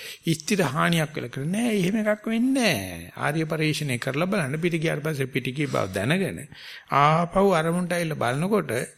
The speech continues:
අරමුණේ කිසි වෙනසක් වෙලා නෑ සමහරලාට. ඒ වගේම සතිය කිසි වෙනසක් වෙලා නෑ. එතකොට අපිට පේනවා මේ අරමුණෙන් සතියෙන්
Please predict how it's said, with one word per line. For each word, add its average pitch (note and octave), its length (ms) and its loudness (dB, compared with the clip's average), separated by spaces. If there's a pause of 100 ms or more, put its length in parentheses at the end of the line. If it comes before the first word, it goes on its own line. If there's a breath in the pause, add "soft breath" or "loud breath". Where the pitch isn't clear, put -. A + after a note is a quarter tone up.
(280 loud breath)
අරමුණේ A#3 420 2
කිසි G#3 380 2
වෙනසක් B3 420 2
වෙලා D#4+ 260 -4
නෑ F4 220 0
සමහරලාට. F#2 640 -8 (600)
ඒ E3+ 80 4
වගේම G3+ 300 4
සතිය F#3+ 320 2
කිසි G3+ 240 4
වෙනසක් C#4 380 2
වෙලා F2 240 -6
නෑ. - 200 -16 (480 loud breath)
එතකොට B3 380 2
අපිට C#3+ 280 4
පේනවා D3+ 560 0 (760 loud breath)
මේ A#2+ 320 -4 (1040)
අරමුණෙන් D#3+ 640 2 (380)
සතියෙන් A#2 760 0